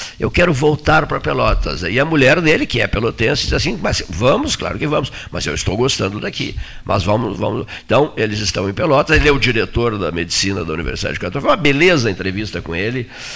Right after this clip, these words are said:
aqui outro dia, e com Ezequiel Megiato, um papo muito bom,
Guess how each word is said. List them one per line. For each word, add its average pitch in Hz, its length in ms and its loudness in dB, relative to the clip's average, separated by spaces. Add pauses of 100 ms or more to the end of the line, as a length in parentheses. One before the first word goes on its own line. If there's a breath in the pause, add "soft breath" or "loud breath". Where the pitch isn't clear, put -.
(160 loud breath)
aqui - 280 -4
outro 98 300 0
dia, 123 400 2 (640 loud breath)
e 113 100 0
com 120 480 0
Ezequiel 107 500 0
Megiato, 101 600 0
um 98 40 -6
papo 95 320 -2
muito 143 220 -2
bom, 135 320 2